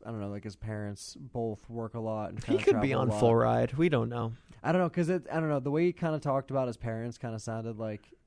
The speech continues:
Speaker 2: They
Speaker 1: they
Speaker 2: sounded
Speaker 1: were
Speaker 2: like they
Speaker 1: well
Speaker 2: had enough
Speaker 1: off.
Speaker 2: money.
Speaker 1: Yeah, they had enough money, but maybe that was why he always talked about why, like, they were never around or something like that, 'cause
Speaker 2: Yeah.
Speaker 1: they were probably working a lot or something.
Speaker 2: Maybe, maybe.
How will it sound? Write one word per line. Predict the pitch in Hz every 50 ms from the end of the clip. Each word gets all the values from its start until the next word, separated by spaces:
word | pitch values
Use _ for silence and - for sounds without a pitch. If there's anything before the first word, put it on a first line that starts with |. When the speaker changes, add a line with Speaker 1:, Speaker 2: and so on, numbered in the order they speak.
| _ _ _ _ _ _ _ _ _ _ _ _ _ _ -
Speaker 2:
They | - 120 123
Speaker 1:
they | 185 202
Speaker 2:
sounded | 185 - - 262 285 285 277
Speaker 1:
were | 262
Speaker 2:
like | 240 233 - 220
they | 220 202
Speaker 1:
well | 180 170 -
Speaker 2:
had | 170 180 180
enough | 180 170 165 156 151 143
Speaker 1:
off. | -
Speaker 2:
money. | 131 120 113 117 113 90 62 95
Speaker 1:
Yeah, | 143 139
they | 135 135
had | 139 151 165
enough | 175 170 160 131
money, | 139 139 139 139 139 139 135 127
but | 120 120 120 -
maybe | 120 123 123 127 123 127 123
that | 117 117 117
was | - 117 107 110
why | 110 113 113 113
he | 110 110
always | 107 107 104
talked | - 117 107 107 -
about | 107 110 107 104 101
why, | 104 101 101
like, | 98 90 80 98 101 -
they | - 110
were | 101 92
never | 92 95 101 92 101 98
around | 95 92 87 87 92 95 98
or |
something | 95 - 101 92 92
like | 87
that, | 92 95 95 87 -
'cause | - 117
Speaker 2:
Yeah. | 113 110 107 107
Speaker 1:
they | 104 95
were | 95
probably | - - 101 95 98 95
working | 87 92 92 98 98 104 101
a | 92 90
lot | 92 95 92 90
or |
something. | 87 - 104 98 98 - 85 80 82 -
Speaker 2:
Maybe, | 117 120 113 107 104 110 135 -
maybe. | 117 120 107 101 104 117